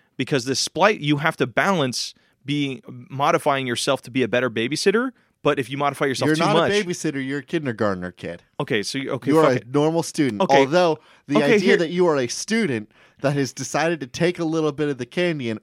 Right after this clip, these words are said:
Speaker 2: oop, got a little bit of superpowers, and now you're just jonesing.
Speaker 1: Okay, how about this? How about this? So this is on the fall of Ra-, this is on the fall of Rapture, and the whole thing is about keeping all these kindergartners in line, right?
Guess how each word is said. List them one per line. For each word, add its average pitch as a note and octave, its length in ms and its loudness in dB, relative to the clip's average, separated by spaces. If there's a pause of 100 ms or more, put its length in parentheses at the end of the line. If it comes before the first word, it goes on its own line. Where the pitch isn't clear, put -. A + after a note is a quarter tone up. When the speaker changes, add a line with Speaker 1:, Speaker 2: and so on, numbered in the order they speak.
(100)
Speaker 2:
oop, F4 280 -2
got D3 180 -8
a F3 60 -4
little F#3+ 180 -2
bit F#3+ 140 -4
of G3 100 -4
superpowers, C3 840 -6
and A#2+ 120 -8
now C#3 120 0
you're C3+ 200 -2
just A#2 220 -12 (360)
jonesing. A2 760 -4 (140)
Speaker 1:
Okay, A2+ 240 -4 (140)
how C#3 100 -4
about C#3 140 2
this? - 160 -12
How A#2+ 60 -6
about G2 140 -10
this? - 200 -12 (240)
So B2+ 460 4 (280)
this A#2+ 280 -6
is B2 100 -6
on C#3 120 0
the B2 100 -4
fall D#3 360 2
of B2 140 -2
Ra-, A2+ 160 -2
this B2+ 160 -4
is C3 80 -4
on C3+ 80 -2
the A#2+ 60 -2
fall D#3 220 2
of C3 100 0
Rapture, B2 460 -2 (220)
and B2+ 140 -6
the A#2+ 40 -8
whole D3+ 160 2
thing C#3+ 200 -2
is B2 80 -4
about A2+ 280 -2
keeping C#3 280 -6
all C3 100 0
these A#2+ 160 -6
kindergartners A#2 600 -2
in A2 140 -4
line, G#2 240 -10
right? C#3 280 -2